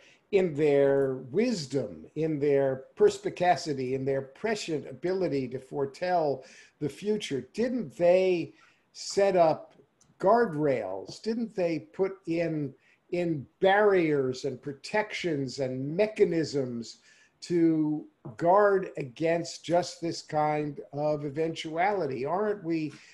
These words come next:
haven't we, haven't we been, haven't we spent two plus centuries preparing for, uh, the, the electoral pandemic we face? Are, are, aren't there things in place that, that, that,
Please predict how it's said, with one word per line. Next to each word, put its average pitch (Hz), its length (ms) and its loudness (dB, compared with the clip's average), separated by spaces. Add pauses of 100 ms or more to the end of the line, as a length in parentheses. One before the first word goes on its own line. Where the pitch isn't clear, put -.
(160)
haven't 185 340 0
we, 170 220 -6
haven't 208 460 2
we 185 160 0
been, 151 240 -4 (280)
haven't 240 280 0
we 208 80 0
spent 190 440 2
two 202 200 0
plus 180 400 0
centuries 156 640 -2 (380)
preparing 190 760 2
for, 143 560 0 (380)
uh, 151 360 2 (220)
the, 139 460 -2 (100)
the 151 220 -4
electoral 165 580 2
pandemic 147 800 0
we 139 140 -4
face? 117 520 -10
Are, 160 280 -4
are, 190 100 -4 (480)
aren't 262 240 -4
there 214 220 -6 (180)
things 233 240 -4
in 180 140 2
place 185 500 -4
that, 143 240 -4 (380)
that, 156 260 -2
that, 151 240 -4